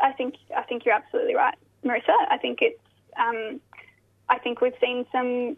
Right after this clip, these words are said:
really dangerous dog whistling going on in the media over the past few weeks, and, and very much from particularly the coalition, the way people have been, um, demonised is just, um, yeah,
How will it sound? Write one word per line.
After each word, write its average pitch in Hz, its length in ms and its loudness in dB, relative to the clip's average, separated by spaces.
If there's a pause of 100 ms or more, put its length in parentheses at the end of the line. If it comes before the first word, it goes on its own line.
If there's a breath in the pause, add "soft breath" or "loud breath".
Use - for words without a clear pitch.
(120)
really 247 800 0 (460)
dangerous 247 460 2 (340)
dog 254 200 4
whistling 254 600 0 (100)
going 247 240 2
on 302 160 4
in 320 120 2
the 254 60 0
media 277 360 4
over 277 120 0
the 247 80 2
past 240 280 0 (220)
few 269 120 0
weeks, 349 280 0
and, 247 260 0
and 240 520 -4
very 254 200 4
much 254 180 -2 (140)
from 233 360 -2 (460 soft breath)
particularly 247 400 2
the 240 80 2
coalition, 320 640 4
the - 80 4
way 233 400 4 (100)
people 240 480 4
have 240 200 -2
been, 233 520 0 (100)
um, 226 460 -2 (380)
demonised 302 600 4 (320)
is 247 160 2 (100)
just, 233 160 0 (640)
um, 220 480 -4 (300)
yeah, - 160 0